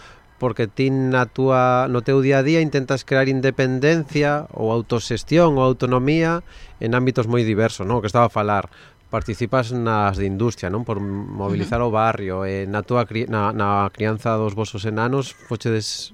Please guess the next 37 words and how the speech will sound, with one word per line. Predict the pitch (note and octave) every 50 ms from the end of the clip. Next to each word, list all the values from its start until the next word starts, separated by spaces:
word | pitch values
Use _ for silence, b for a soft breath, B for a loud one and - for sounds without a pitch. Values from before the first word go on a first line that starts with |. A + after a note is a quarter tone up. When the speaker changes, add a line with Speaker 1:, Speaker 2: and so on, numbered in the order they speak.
| -
Speaker 1:
non? | A#2 A2 C3 C#3+
Moi, | A#2 G#2+ G#2+ A2+ A2+ A2 A2 G#2+ G#2 G#2 G#2 G#2
mm, | G2+ G2+ G2+ G2+ G2+ G2 G#2
alternativos, | G#2 - A#2+ G#2+ G#2+ G#2 G2 C3 C3+ A#2 A#2+
sempre | B2 A2+ A2+
xuntándovos | G#2+ A#2+ A#2 - A#2+ A#2+ A#2+ C3 B2+ B2 -
con | - G#2 G2+
outras, | A2+ A#2 G#2+ - G#2 F#2 G2+
no? | G#2+ G#2 G#2+
O | G2
tema | - A#2+ A2+ B2
da | B2+ C3
alimentación, | C3 B2 A#2 A2 G2+ G#2+ G2 - - B2 A#2+ A2+ G#2 F#2 B B B B B B B B B _ -
eh, | B2 A#2 A2+ A2 G#2+ G#2+ G#2 G#2 G2+ G2 F#2+ B B B B B B B B - - - - _ -
está | - G#2+ - - C3+ C#3 C3+
ben | B2+ D3 D3 C3+ A#2+ G#2+ G2+ A2 G2+ -
ter | - C3 A#2+ B2
esa, | A#2+ - - C3 B2+ B2 B2 B2 B2 B2 A#2+ A#2+ A#2+
mm, | A#2+ A#2 A#2 A#2+ A#2+ A#2+ - _ - - - -
esa, | A#2+ A#2 A2 - - A#2 A2+ A2+ A2+ A2 A2 A2 A2 G#2+ G#2+ G#2+ G#2 G#2+ G#2 -
esa | - A#2+ G#2+ C#3 C3
vontade, | A#2+ C3 B2+ A2+ - D3 E3 F3 G3
pero | D#3+ - C3+ A#2+
ti | - C#3 -
tes | D#3+ D#3 -
a-, | D#3+ -
tamén | - C3+ A#2+ B2 B2+ B2
esa | G#2+ B2+ A2+
capacidade | B2+ A2+ C3 A#2 - - B2 A#2 C3+ D3 D#3+ E3+ D#3
de | D3 C3
artellar | A2 G#2 B2 A2+ A#2 A#2+ B2 -
con | - B2+ A#2+
outras | B2 C3+ C#3+ - - E3+ D#3 -
eses | F3 - - C3+ G2
espazos | A#2 A2 - - A#2+ - C3 A2 F2+
de | G2+ A2+ G#2+
autonomía, | G#2 G#2 G#2 G2 - A2 G#2+ G#2+ A2 C3 D3+ E3+ F3 F3+ F3 D3+